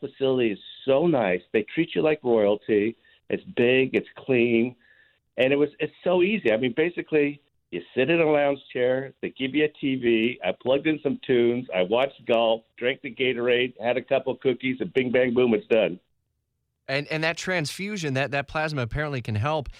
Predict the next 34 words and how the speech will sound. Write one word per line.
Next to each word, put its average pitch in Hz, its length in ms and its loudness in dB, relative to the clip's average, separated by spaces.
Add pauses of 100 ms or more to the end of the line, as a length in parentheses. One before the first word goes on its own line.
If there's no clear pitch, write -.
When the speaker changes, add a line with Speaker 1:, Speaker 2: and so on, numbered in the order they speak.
(180)
Speaker 2:
in 135 100 -6
so 151 120 -4
many 135 140 -2
ways 135 260 -4
with 131 120 -8
covid 135 260 -6
nineteen 123 380 -4
to 113 60 -2
help 127 220 -4 (140)
aid 139 260 -4
in 135 80 -4
the 123 80 -4
recovery. 139 540 -4
Were 127 160 -6
you 156 180 -6
told 165 320 -6
whether 151 240 -4
or 143 60 -4
not 135 220 -2 (260)
you 139 120 -8
can 127 140 -8
continue 131 480 -4
to 147 80 -4
donate 143 400 -2
going 131 240 -4
forward, 165 400 -4
or 143 140 -2
is 120 100 -6
it 135 40 -4
really 135 180 -6
just 123 180 -8
a 120 60 -2
one-time 120 500 -2
thing? 110 360 -6